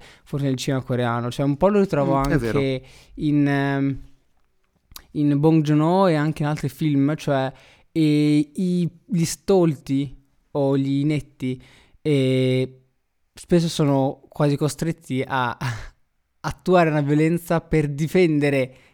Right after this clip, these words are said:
Speaker 1: loro stessi o qualcosa vicino a loro e per affrontare questi elementi potenti che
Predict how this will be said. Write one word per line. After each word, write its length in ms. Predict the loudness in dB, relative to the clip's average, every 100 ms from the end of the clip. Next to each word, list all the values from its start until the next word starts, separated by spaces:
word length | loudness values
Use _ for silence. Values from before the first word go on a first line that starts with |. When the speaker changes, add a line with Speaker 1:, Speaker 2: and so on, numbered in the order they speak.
| _
Speaker 1:
loro 220 | -4 -2
stessi 540 | -4 -4 -4 -4 -4 0
o 180 | 0 0
qualcosa 720 | -4 -4 -2 0 0 -2 -6 -14 -20 _
vicino 380 | -6 -2 0 0
a 40 |
loro 580 | 2 2 2 0 -2 -6 _ _ _
e 840 | -4 0 2 2 2 0 -2 -6 _ _ _ _ _ _ _ _ _
per 140 | -2 0
affrontare 1000 | 0 0 0 2 4 4 4 4 2 0
questi 360 | -2 -4 0
elementi 520 | 0 2 0 -2 -4
potenti 680 | -6 -4 -2 -2 0 -2 -4
che 480 | -4 -2 -2 -4 _